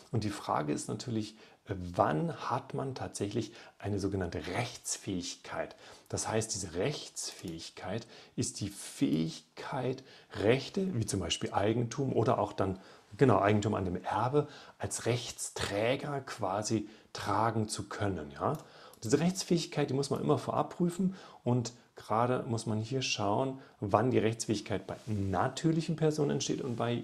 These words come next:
juristischen Personen. Das ist also sehr, sehr wichtig, dass Sie immer hier unterschiedlich, immer in diesen zwei Kategorien bitte denken. Das heißt, Sie müssen einerseits denken in der Kategorie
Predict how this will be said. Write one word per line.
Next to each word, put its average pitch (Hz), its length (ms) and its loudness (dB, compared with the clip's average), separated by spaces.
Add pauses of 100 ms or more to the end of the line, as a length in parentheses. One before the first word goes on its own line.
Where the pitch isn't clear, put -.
(100)
juristischen 110 680 2
Personen. - 300 -8 (260)
Das 131 120 10
ist 143 60 2
also 110 160 4
sehr, 101 160 4
sehr 92 240 0
wichtig, 165 360 0 (240)
dass 110 140 0
Sie 120 100 2
immer 123 140 4
hier 113 280 2
unterschiedlich, 135 840 2 (220)
immer 165 180 8
in 147 80 6
diesen 127 220 4
zwei - 260 6
Kategorien 110 640 -2
bitte - 220 -2
denken. 143 400 0 (320)
Das - 180 -4
heißt, 107 180 0
Sie 107 80 2
müssen 98 200 0
einerseits 110 580 2
denken 104 400 0 (380)
in 98 160 -4
der 92 160 -4
Kategorie 90 800 0